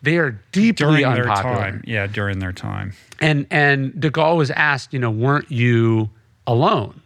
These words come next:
Speaker 1: in all the stands that you took?" And he says something like, "Yes, but I knew that one day that would cease to be so." And to me, that's what courage is. The, the, the willingness to stand alone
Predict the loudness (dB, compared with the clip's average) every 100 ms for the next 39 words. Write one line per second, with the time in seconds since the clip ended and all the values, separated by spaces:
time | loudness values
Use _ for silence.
0 | _ _ -2 2 2 2 0 0 0 0
1 | -2 -8 -8 -8 -8 -14 -14 -20 -20 -20
2 | -16 0 0 2 -2 -2 -4 -2 -2 -2
3 | -2 0 2 0 -4 -16 _ -20 -20 _
4 | -2 0 0 0 0 0 0 -2 0 0
5 | 0 -2 0 -2 -2 -8 -6 -4 -4 -6
6 | -8 -8 -8 -8 -8 -10 _ _ -2 -2
7 | 2 2 2 0 -2 -8 -2 -2 0 -2
8 | -6 -8 -14 -2 0 0 -4 0 0 -2
9 | -2 0 2 0 2 2 2 2 0 -2
10 | -8 _ -20 -20 -10 -4 -4 0 2 2
11 | 0 -4 -2 0 0 0 -2 -6